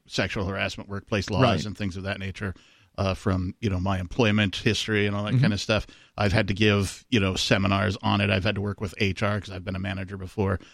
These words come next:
Speaker 1: you know, and, like, you know, give the talk, so to speak,
Speaker 2: Right.
Speaker 1: about sexual harassment. So, I mean, in the workplace, obviously, you know, if you're sending a nude to anybody else in the workplace, male, female, doesn't matter, y-, you know, you're automatically getting fired. But I gotta think that that's also illegal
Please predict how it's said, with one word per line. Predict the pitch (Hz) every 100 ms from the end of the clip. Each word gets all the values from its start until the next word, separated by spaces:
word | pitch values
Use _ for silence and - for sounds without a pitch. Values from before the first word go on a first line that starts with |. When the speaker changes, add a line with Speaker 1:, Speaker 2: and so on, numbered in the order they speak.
| - -
Speaker 1:
you | 101
know, | 98
and, | 107 101 98
like, | 98 98 -
you | 131
know, | 95
give | 90 123 101
the | 101
talk, | 98 104 98 - -
so | - 113
to | 95
speak, | - - 104
Speaker 2:
Right. | 120
Speaker 1:
about | - 101 -
sexual | 104 95 104
harassment. | 101 123 120 98
So, | 151 120 - - -
I | 131
mean, | 151 151 143
in | 170
the | 135
workplace, | 110 151 - 135 110
obviously, | 135 117 110 110 - 113 107 - _ _ _
you | 156
know, | 107 -
if | 139 113
you're | 143
sending | - 147 131
a | 117
nude | 113 120 120 110
to | 120 107 -
anybody | 120 120 117 117 113
else | 107 110 110 -
in | 117 113
the |
workplace, | 104 104 - 104 104 -
male, | 107 110 101
female, | 113 110 104
doesn't | 104 95
matter, | 101 107 104 104 - - -
y-, | 131 -
you | 113
know, |
you're | 107
automatically | 156 156 135 117 113
getting | 120 -
fired. | 147 113
But | 156
I |
gotta | 156 240
think | - 156
that | 143 -
that's | 135 139 123
also | - 135 - 135
illegal | 131 170 165 104 90